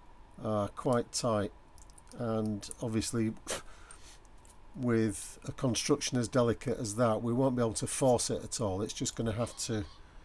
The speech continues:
uh, fit straight away into its position. So just opening it like that just helps it ease into place without forcing it.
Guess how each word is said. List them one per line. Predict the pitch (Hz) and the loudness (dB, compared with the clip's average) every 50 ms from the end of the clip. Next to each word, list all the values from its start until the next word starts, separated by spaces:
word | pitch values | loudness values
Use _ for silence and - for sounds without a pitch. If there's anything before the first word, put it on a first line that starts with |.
| - - - - - - - - - | -18 -18 -20 -20 -20 -20 -14 -8 -4
uh, | 110 110 123 | -2 0 -2
fit | - - - - 131 120 - | -2 -4 -6 -4 -4 -4 -4
straight | - - - 127 113 104 - | -6 -4 -2 0 0 0 0
away | 113 104 110 110 107 101 95 - - - - - | -2 0 0 0 0 -2 -4 -6 -12 -16 -10 -8
into | 139 107 95 - 117 110 | -6 -6 -4 -4 -4 -4
its | 107 - | -6 -6
position. | - - 107 95 110 107 - - 110 95 92 87 | -6 -6 -4 -4 -4 -4 -4 -6 -6 -6 -6 -6
So | - - 123 107 101 101 - - - - - - - - - - - - - - - | -6 -4 -4 -4 -4 -4 -6 -8 -14 -20 -18 -18 -18 -20 -20 -20 -20 -20 -20 -16 -6
just | - 160 143 - - | 0 0 0 4 6
opening | 156 139 143 139 131 120 110 107 | 6 6 6 4 4 0 2 2
it | 110 107 - | 0 0 0
like | 127 107 104 104 - - | 0 0 0 -2 -2 -2
that | 123 104 104 - - | -2 -2 -2 -4 -4
just | - 123 113 - - | -4 -6 -6 -6 -6
helps | - 123 113 107 113 - - - - - - - - - - - - - - - - - - - - - - - - - - - - - | -4 -2 -2 -2 -2 -4 -6 -8 -8 -8 -8 -10 -12 -18 -20 -20 -18 -18 -18 -18 -18 -20 -20 -20 -20 -20 -20 -20 -20 -20 -18 -14 -8 -6
it | 113 110 - - | -4 -4 -4 -2
ease | 117 110 107 104 101 | -2 0 0 0 0
into | 110 107 104 - - 110 | -2 -4 -4 -4 -6 -8
place | - - 120 110 107 101 - - | -6 -4 -4 -2 -2 -2 -2 -4
without | 107 95 107 101 101 - - | -4 -2 -2 -2 -4 -4 -6
forcing | - - 120 101 101 - - - 101 | -8 -6 -6 -4 -4 -4 -4 -4 -4
it. | 101 98 | -6 -6